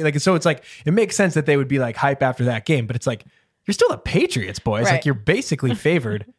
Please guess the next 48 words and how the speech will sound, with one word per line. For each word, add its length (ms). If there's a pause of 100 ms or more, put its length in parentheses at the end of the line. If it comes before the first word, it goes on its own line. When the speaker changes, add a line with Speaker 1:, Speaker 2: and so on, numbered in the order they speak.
(240)
Speaker 1:
every 460
day. 400
Speaker 2:
In 180
every 300
Speaker 1:
<laughs> 0
Speaker 2:
game. 300
Speaker 1:
You 320
know? 160
Speaker 2:
But, 160
and 300
so, 140
like, 220
I 100
heard 220
some 160
stat 280
out 120
of 60
Vegas 340
that 160
something 260
like 280
eighty 240
percent 300
of 60
the 80
money 260
is 120
coming 280
in 100
on 100
the 60
Patriots. 640 (300)
Speaker 1:
Wow. 320 (140)
Speaker 2:
Like, 400 (800)
Speaker 1:
And 140
they're 100
favored 360
in 60
the 60
game, 320
right? 60
Speaker 2:
They're 120
favored 280
in 80
the 80
game, 320
yeah. 140